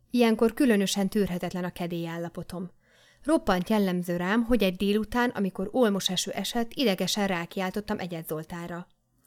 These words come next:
"Látod, milyen vagy? Még mindig esik az eső!" Írtózom a testi fájdalmaktól. Ha a fogam fáj, még három nappal azután is, hogy a fájás megszűnt, kedélybeteg vagyok, és lehetetlen felvidítani.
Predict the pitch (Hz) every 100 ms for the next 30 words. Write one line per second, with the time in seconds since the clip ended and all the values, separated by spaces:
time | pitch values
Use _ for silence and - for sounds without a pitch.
0 | _ _ 277 359 381 415 392 381 247 190
1 | 170 170 - _ _ - 240 269 349 269
2 | 226 233 214 202 196 208 - 180 107 -
3 | _ _ _ _ _ _ _ _ _ _
4 | _ _ _ _ _ 311 277 - 214 208
5 | 208 214 202 208 - 196 196 196 196 -
6 | 208 196 202 _ _ _ - 240 220 240
7 | 233 226 226 240 226 240 - _ - 254
8 | 254 269 214 208 196 - 214 214 202 190
9 | 190 190 185 202 196 - 214 190 185 208
10 | 196 - 214 208 - 220 180 175 180 -
11 | 190 190 185 185 - 226 - 247 202 -
12 | 175 185 - 185 180 180 190 185 180 185